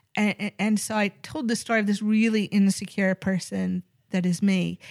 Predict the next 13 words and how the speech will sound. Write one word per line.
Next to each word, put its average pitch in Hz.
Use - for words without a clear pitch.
And 233
then 254
I 339
flashed 214
all 220
these 202
photos 202
of 208
me 247
being 226
a 202
badass, 185
grinning, 240